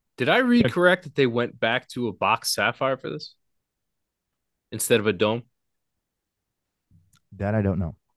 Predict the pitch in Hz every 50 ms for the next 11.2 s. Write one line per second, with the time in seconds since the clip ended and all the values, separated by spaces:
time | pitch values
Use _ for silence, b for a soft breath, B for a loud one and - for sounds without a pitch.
0 | _ _ _ - 110 123 120 127 147 156 147 147 120 - - 135 135 135 135 117
1 | 120 127 120 113 107 107 - - 107 113 - 107 113 117 120 117 117 117 117 110
2 | - - 120 117 113 110 - - 113 104 107 104 101 101 101 95 - 104 107 107
3 | 95 104 101 90 104 101 98 - - 101 95 95 92 85 90 85 - - - _
4 | _ _ _ - 95 90 - - _ _ _ _ _ - - 156 160 156 139 123
5 | 110 107 120 131 139 160 180 180 196 170 165 190 170 147 120 107 113 127 151 185
6 | 190 180 - 196 196 202 196 - _ - 135 139 151 147 - - 165 160 156 151
7 | 151 - _ _ - 107 104 104 95 90 - _ - 123 135 127 - - - 185
8 | 202 202 139 143 156 - - - 190 220 233 226 214 208 196 190 190 180 156 175
9 | 160 120 - _ - 117 131 151 160 165 165 160 _ - 127 139 151 160 156 147
10 | 147 - - 160 160 160 156 147 143 139 135 135 135 143 143 143 139 139 151 160
11 | 170 170 160